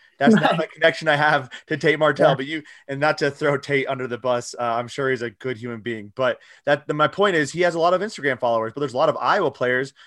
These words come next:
Speaker 1: who don't have a big Instagram following, but I would trust them over Tate Martell, and pe-, but people aren't going to them.
Speaker 2: Exactly. That's the point. The, the whole sell to the sponsor is in their hometown,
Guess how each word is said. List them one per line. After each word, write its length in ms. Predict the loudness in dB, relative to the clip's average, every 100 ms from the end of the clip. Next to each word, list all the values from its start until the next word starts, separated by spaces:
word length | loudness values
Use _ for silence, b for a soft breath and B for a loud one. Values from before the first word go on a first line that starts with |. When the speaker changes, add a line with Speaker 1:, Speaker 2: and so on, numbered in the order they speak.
| b
Speaker 1:
who 100 | -6
don't 240 | 0 0
have 140 | 2 0
a 40 |
big 200 | 0 -6
Instagram 420 | -6 -8 -8 -6
following, 320 | -2 0 0 0
but 80 |
I 140 | 2 2
would 160 | 0
trust 300 | -2 -2 0
them 340 | -2 -2 -4 -12 _ _ _
over 240 | -2 0
Tate 240 | -2 -2 -2
Martell, 420 | -4 -4 -4 -6 _ _
and 120 | -12
pe-, 120 | -10 -4
but 180 | -4
people 200 | -4 2
aren't 120 | 2 2
going 220 | -2 -2
to 80 | -6
them. 180 | -14 -16 _ _ _ _ _ -8
Speaker 2:
Exactly. 440 | -2 2 2 2 0
That's 220 | 0 0
the 80 | -14
point. 380 | 0 0 0 -10 _ _ -2
The, 160 | -2 0
the 80 | 0
whole 220 | 4 2
sell 380 | 2 4 4 4
to 60 |
the 60 | -4
sponsor 680 | -8 -6 -6 -6 -8 -8 -10 _ _ _ -2
is 600 | 2 2 0 -4 -8 -6
in 80 | -2
their 140 | 0
hometown, 600 | 2 2 4 4 4 2